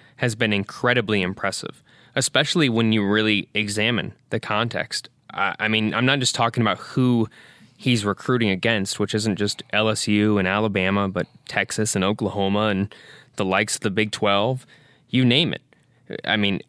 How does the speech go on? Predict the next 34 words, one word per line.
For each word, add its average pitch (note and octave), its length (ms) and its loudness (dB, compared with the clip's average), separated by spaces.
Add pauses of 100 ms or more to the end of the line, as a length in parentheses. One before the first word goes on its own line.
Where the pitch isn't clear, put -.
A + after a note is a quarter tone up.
everyone A#2 580 2
is - 180 -2
trying A2+ 240 0
to A2 60 2
get G2+ 180 -2
players G#2 520 0
out G#2+ 140 0
of G2 100 -4
Louisiana, G2+ 760 0 (320)
and A#2+ 200 0
his C#3 200 0
first D3+ 360 0
year D3+ 160 4
there, G2+ 380 2 (260)
they C#3+ 160 2
lost B2+ 440 0
thirty-plus C3 500 0
scholarships - 800 -4 (180)
due A#2+ 160 2
to - 200 -2
N A#2+ 160 2
C A#2 220 0
A A2+ 60 4
A A2 260 2
infractions. - 760 -4 (200)
Well, A2+ 400 2 (200)
that B2+ 140 0
didn't C#3 180 0
stop B2 480 2 (540)
Napier A2+ 440 2
from G#2 160 -2
going A2+ 260 2
out C3 220 2
there G2+ 260 2